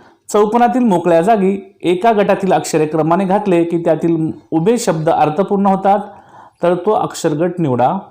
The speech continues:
पहा, या ठिकाणी आपल्याला एक चौकोन दिलेला आहे, त्याचे काही आपल्याला अक्षरं दिलेले आहेत आणि चौकोनामध्ये जर आपण पाहिलं प्रत्येक ओळीमध्ये, तर पहिल्या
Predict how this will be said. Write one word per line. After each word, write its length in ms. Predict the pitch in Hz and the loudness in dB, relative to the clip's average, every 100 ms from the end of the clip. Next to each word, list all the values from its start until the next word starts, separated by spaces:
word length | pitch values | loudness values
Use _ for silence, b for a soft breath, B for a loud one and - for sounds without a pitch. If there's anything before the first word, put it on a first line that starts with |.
| B B _ | B B _
पहा, 100 | 170 | 0
या 100 | 190 | 2
ठिकाणी 320 | 190 208 196 | 0 0 0
आपल्याला 260 | 190 196 190 | 0 0 -2
एक 60 | 185 | 0
चौकोन 380 | 180 175 190 | -2 0 0
दिलेला 280 | 165 156 147 | 0 2 2
आहे, 280 | 135 147 185 190 B B B _ | 2 0 -2 -6 B B B _
त्याचे 240 | 175 175 190 | -2 0 0
काही 180 | 190 | 2
आपल्याला 360 | 190 180 190 196 | 2 2 2 2
अक्षरं 480 | - 175 - 196 180 | 0 -4 -2 0 2
दिलेले 280 | 156 147 147 | 2 2 2
आहेत 160 | 180 - B B B | 0 -2 B B B
आणि 200 | 151 180 - - _ | -2 -2 -4 -16 _
चौकोनामध्ये 560 | 196 190 208 214 214 208 | 0 2 2 0 2 2
जर 60 | 208 | 2
आपण 200 | 208 202 | 0 0
पाहिलं 460 | 214 208 180 180 202 - B B _ | 2 2 2 0 -2 -10 B B _
प्रत्येक 340 | 175 175 190 | -4 0 0
ओळीमध्ये, 360 | 185 185 170 175 | 2 2 2 0
तर 100 | 202 | -2
पहिल्या 720 | 208 196 202 214 240 285 254 | 0 2 4 4 4 2 -2